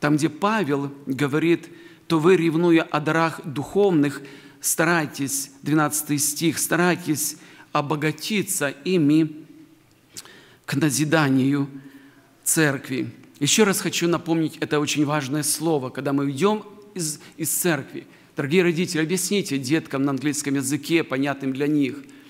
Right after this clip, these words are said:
и значение этого слова, и эту проповедь. Это очень важно. Дети утрачивают, дети многие не понимают. Назидание — это процесс, это время, когда мы уделяем для наставления,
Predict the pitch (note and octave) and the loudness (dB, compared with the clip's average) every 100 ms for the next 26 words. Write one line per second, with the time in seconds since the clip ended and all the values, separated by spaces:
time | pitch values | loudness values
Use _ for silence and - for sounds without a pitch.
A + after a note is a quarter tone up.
0 | - - - C3 C#3 - G3 G3 F#3+ E3 | -20 -12 -4 -2 -2 2 2 2 0 -2
1 | - D#3 D#3+ C3+ A#2+ - - - - D3+ | -2 0 0 0 -4 -10 -20 -16 -4 -4
2 | D3 C#3+ D3+ C#3+ C3+ B2+ B2 C3 C#3+ C3 | -2 -6 -2 -2 -4 -8 -6 -6 -4 -2
3 | C#3 C3+ C3 A#2+ - B1 - _ _ _ | -2 0 -2 -4 -8 -12 -14 _ _ _
4 | _ _ _ - D#3 D3+ D3+ D#3+ D#3 C3+ | _ _ _ -2 -2 0 -2 -2 -2 -2
5 | - C3+ C3 B2+ D3+ D3 D#3 D3+ D3 D3+ | -4 -6 -8 -6 -4 0 0 0 0 0
6 | D3+ D3 D3 C#3 A#2+ A2+ - - - _ | 0 -2 0 -2 -4 -8 -16 -20 -20 _
7 | _ _ - - - - _ _ _ _ | _ _ -20 -20 -20 -20 _ _ _ _
8 | _ _ E3 G3 F3 A3+ A#3 G3 G3 F#3+ | _ _ 4 4 6 4 6 4 4 2
9 | G3 F#3+ - F#3+ D3+ E3 F3+ E3+ F#3+ G3 | 0 2 4 4 4 2 2 2 4 6
10 | D3+ C#3 D3+ C#3+ D#3+ D#3+ D3 E3+ F#3 E3+ | 4 2 -2 4 6 6 6 6 6 6
11 | D3+ D#3+ D#3+ - - D#3 F#3 F#3 D3+ C#3 | 6 4 6 4 4 4 6 6 4 2
12 | B2+ | -4